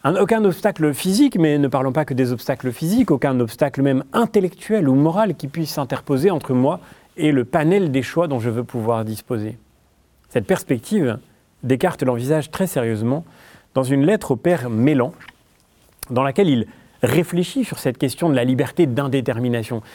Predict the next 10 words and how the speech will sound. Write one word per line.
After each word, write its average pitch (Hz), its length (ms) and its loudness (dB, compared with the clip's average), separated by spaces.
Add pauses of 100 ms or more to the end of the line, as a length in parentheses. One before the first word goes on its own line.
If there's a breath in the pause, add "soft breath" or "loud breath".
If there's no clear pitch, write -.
(140 loud breath)
Et 160 100 4
si 214 480 0 (460 soft breath)
l'indétermination 190 1000 2
la 151 100 4
plus 131 440 -2
absolue, 147 600 0 (200 loud breath)
si - 440 0 (320 loud breath)
le 147 180 4
fait 220 260 2
d'être 170 320 -2